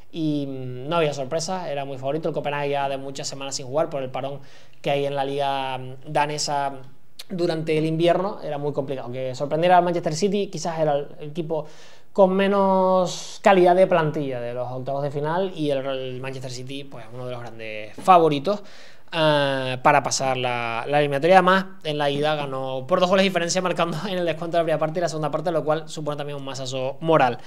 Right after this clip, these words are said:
Eh, la última eliminatoria, Arsenal-Bayern de Múnich. El Arsenal sudó la gota gorda para pasar. Ambos dijimos, tanto Miguel como yo, que pasaba el Arsenal. Así fue. Le damos favoritos a ambos. Yo le daba un ochenta por ciento, Miguel un sesenta,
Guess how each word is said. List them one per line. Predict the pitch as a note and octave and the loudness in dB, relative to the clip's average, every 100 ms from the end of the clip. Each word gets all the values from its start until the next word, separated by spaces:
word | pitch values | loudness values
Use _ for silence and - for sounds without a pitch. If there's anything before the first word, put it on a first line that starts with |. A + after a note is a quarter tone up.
| - - - | -14 -14 0
Eh, | G3 G3 F#3+ F#3+ | 8 12 12 12
la | G3 G#3+ | 12 12
última | A#3+ B3+ | 12 10
eliminatoria, | B3+ B3 G3+ F3+ C#3+ - | 8 8 6 6 6 6
Arsenal-Bayern | F#3+ B3 C4 C4 C4 G#3 A#3 C4 C4 | 6 8 6 6 6 6 6 8 8
de | A#3+ | 8
Múnich. | G#3 F3+ C3 A#2 - - | 6 2 0 -4 -6 -6
El | - F3+ F3+ | 2 6 8
Arsenal | F#3+ G#3 C4+ D4 | 8 8 4 0
sudó | - A3 G3+ A#3+ | 0 4 4 4
la | B3+ | 4
gota | A#3 B3+ B3+ | 2 2 2
gorda | G#3+ B3+ D4 | 2 2 2
para | C#4 G#3+ | 4 6
pasar. | F3 D#3 G3+ D3 - | 6 6 4 4 0
Ambos | G3+ B3 | 2 2
dijimos, | C4+ A3 G3+ A3+ | 2 2 2 2
tanto | A#3+ G3+ | 0 0
Miguel | F3+ F3+ | 0 0
como | G3 G3 | 2 4
yo, | |
que | G3 | 6
pasaba | E3 E3+ F3+ | 6 8 6
el | |
Arsenal. | D#3 E3 G#3+ G#3 | 6 4 0 -2
Así | D#3+ G#3 | -2 -2
fue. | E3 D#3+ G3+ - - - - | 0 2 0 -2 -12 -12 4
Le | F3 | 8
damos | F#3 A3+ | 8 8
favoritos | A3 G3 F3 F3 | 8 8 6 4
a | F#3+ | 4
ambos. | E3 D#3 A3 - - - | 4 2 0 -2 -12 -10
Yo | F3 F#3+ | 2 6
le | G3 | 10
daba | G3 G3 | 10 10
un | F#3+ F#3 | 6 2
ochenta | E3+ F3 F3+ | 0 0 2
por | E3+ | 4
ciento, | D#3 F#3+ A3+ | 2 2 2
Miguel | F#3+ | 2
un | F3+ | 0
sesenta, | F3 D#3+ F3 B3 C4 | 0 0 2 2 0